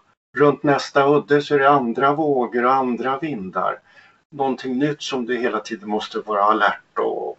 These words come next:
parera med. Eh, sen går det ju inte alltid så bra så att, eh, jag, eh, har väl kraschat en, ett handtal gånger. Eh, och det har varit utav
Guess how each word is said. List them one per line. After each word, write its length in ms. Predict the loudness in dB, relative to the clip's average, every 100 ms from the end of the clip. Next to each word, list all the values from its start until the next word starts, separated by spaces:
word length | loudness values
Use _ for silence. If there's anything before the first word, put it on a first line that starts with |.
| -6
parera 500 | -2 -2 -2 -4 -6
med. 220 | -6 -8 -12 _ _ _ _ _ _ _ _ _ _ -18 -16 -16 -16 -18 -20 _
Eh, 420 | -8 -6 -6 -6 -10 -14 -4
sen 120 | 2
går 140 | 6 6
det 60 |
ju 80 | 6
inte 160 | 6 4
alltid 360 | 4 0 -2
så 120 | 2
bra 300 | 4 4 4
så 140 | 0 -2
att, 260 | -4 -6
eh, 200 | -8 -6 -8 -16 _ -20 _ _ _
jag, 400 | -6 -6 -6 -4
eh, 260 | -2 -4 -10
har 160 | -6 -4
väl 160 | -2 -4 _
kraschat 720 | 0 2 2 2 2 0 -8
en, 420 | -4 -4 -4 -6 -10 -12
ett 160 | -2
handtal 640 | 2 2 0 -4 2 4 4
gånger. 520 | 2 2 -4 -4 -6 _ _ -20 -20 _ _ -12
Eh, 840 | -10 -8 -8 -8 -8 -8 -8 -8 -12 -20 _ _ -20 _ _
och 220 | -10 -8
det 60 | -6
har 160 | -4
varit 340 | 0 0 0 -2
utav 480 | -8 -2 0 0